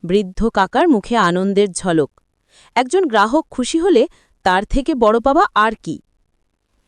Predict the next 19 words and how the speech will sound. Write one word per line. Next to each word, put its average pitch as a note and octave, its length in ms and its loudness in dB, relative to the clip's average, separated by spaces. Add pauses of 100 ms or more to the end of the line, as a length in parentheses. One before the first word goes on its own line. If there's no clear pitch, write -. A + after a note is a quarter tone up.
(300)
রিয়া G#3+ 280 2
চুপচাপ A3+ 500 -4
স্বাদ F#3+ 300 -2
উপভোগ E3 400 -2
করছিলেন। D#3+ 520 -4 (760)
পুরনো E4 340 2
দিনের D4+ 260 2
স্মৃতিতে C4 440 -4
হারিয়ে G#3 380 0
গেছেন। C#3+ 400 -4 (600)
কিন্তু F#3 200 -6
হঠাৎ, F3 460 -4 (760)
হঠাৎ C4+ 360 0
একটা E4 240 -2
জোরালো A#3 420 2
গাড়ির G#3 260 -2
শব্দ D#3+ 400 -4
শোনা D3+ 300 -4
গেল। C3 200 -6